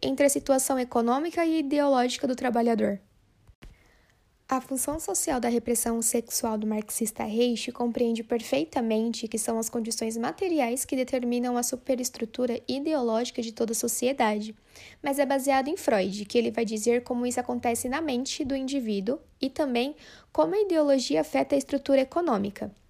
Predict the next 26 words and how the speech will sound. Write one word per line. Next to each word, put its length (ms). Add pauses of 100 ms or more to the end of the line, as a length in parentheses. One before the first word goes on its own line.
(580)
A 100
estrutura 480
familiar 600
e 100
o 20
fascismo 440
de 140
Reich 380
nos 140
fornece 440
inúmeras 400
citações 640
de 160
panfletos 800
nazistas 760 (320)
da 160
época 460
para 240
mostrar 640 (200)
a 140
importância 640
dada 300
pelo 220
Partido 360
Nacional 440
Socialista, 760